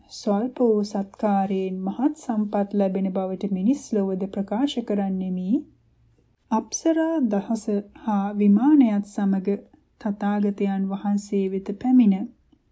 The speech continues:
උන්වහන්සේට වැඳාය. තථාගතයන් වහන්සේ ඇගෙන්ම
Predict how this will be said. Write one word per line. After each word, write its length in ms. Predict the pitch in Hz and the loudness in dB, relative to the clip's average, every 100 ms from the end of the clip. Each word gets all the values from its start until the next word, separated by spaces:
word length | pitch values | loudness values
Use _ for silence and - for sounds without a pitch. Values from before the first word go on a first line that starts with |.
| _ _ - | _ _ -2
උන්වහන්සේට 880 | 214 220 214 202 196 196 196 185 240 | 2 2 2 0 -2 -2 -4 -4 -2
වැඳාය. 640 | 254 214 185 185 180 185 196 254 _ _ _ _ _ _ _ _ _ _ | 0 2 0 -2 -6 -8 -10 -12 _ _ _ _ _ _ _ _ _ _
තථාගතයන් 800 | 214 202 202 190 196 190 196 190 | -4 -2 -2 -2 -4 -4 -2 -2
වහන්සේ 600 | 190 185 190 190 - 196 285 - _ _ _ | -4 -4 -4 -6 -6 -4 -4 -6 _ _ _
ඇගෙන්ම 420 | 202 202 294 349 | -2 2 4 4